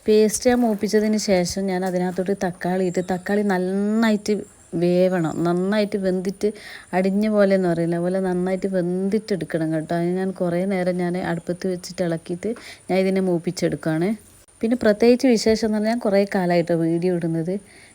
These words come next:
എടാ, ഈ എത്രയോ മാസങ്ങൾ ഇങ്ങനെ കഴിയുമ്പോഴാന്ന് തോന്നും വാച്ച് അവറും വ്യൂസും അതേപോലെ സബ്ബൊക്കെ ഇങ്ങനെ കുറഞ്ഞ് കുറഞ്ഞ് വരുവാ. കഷ്ടപ്പെട്ട് വീഡിയോ ഇട്ട് ഇങ്ങനെ കയറ്റിക്കൊണ്ട് വീണ്ടും അത് താന്ന് താന്ന് വരും. ഇതൊക്കെ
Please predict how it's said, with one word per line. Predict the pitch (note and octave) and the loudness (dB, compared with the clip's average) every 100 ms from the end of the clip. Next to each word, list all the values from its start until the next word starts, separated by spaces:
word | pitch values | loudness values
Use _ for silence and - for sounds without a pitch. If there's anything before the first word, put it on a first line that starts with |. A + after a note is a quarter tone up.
| - G3+ | -2 2
എടാ, | G#3 A3+ A3+ | 4 4 2
ഈ | B3 G3+ - - - G3 - G#3 | 2 0 -4 -12 -12 -12 -4 -2
എത്രയോ | G3+ A3 B3 C4 | 0 4 6 6
മാസങ്ങൾ | A3 G#3 A3 A3 | 2 0 0 0
ഇങ്ങനെ | A3 G#3 G#3 | 0 2 4
കഴിയുമ്പോഴാന്ന് | F#3+ F#3+ F#3+ G3 F#3+ F#3+ F#3 | 4 2 0 0 0 0 0
തോന്നും | F#3 F#3+ F3+ | 0 0 2
വാച്ച് | F3 F3+ G3+ | 2 2 0
അവറും | F#3+ G3 F#3+ E3 | 2 2 2 2
വ്യൂസും | E3 F3 F3 G3 F3+ D#3+ E3 | 2 0 -2 -2 -2 -2 -2
അതേപോലെ | F#3 F3+ F3+ F#3 F3+ | 0 0 0 0 -2
സബ്ബൊക്കെ | F3 F3 F#3+ G3 | -4 -2 -2 0
ഇങ്ങനെ | G3 F#3+ | 0 2
കുറഞ്ഞ് | F#3+ G3 G3+ G#3+ | 0 2 0 0
കുറഞ്ഞ് | G#3+ A3 A3 A3+ A#3 A3 | 2 0 0 0 0 0
വരുവാ. | D#3+ D#3 - - - - - | 0 -2 -6 -14 -20 -10 -4
കഷ്ടപ്പെട്ട് | G3+ - - B3+ A#3+ A3+ A#3+ G#3+ | -4 -6 2 2 4 2 2 4
വീഡിയോ | G3+ G#3 A3 G3+ | 4 6 6 4
ഇട്ട് | G3 - - B3 | -2 -12 -4 -2
ഇങ്ങനെ | G#3 G#3+ G#3 | 0 0 0
കയറ്റിക്കൊണ്ട് | F#3+ F#3+ G3 G3 F#3+ | 0 0 -2 -2 0
വീണ്ടും | F#3 F#3 G3+ | 0 0 -2
അത് | F3+ - | -4 -4
താന്ന് | F3 F3 F3 | -2 0 0
താന്ന് | E3+ E3+ F3 E3 | -2 -2 -2 -2
വരും. | E3 E3 - - - | -4 -6 -10 -18 -4
ഇതൊക്കെ | G#3 A3 | 0 2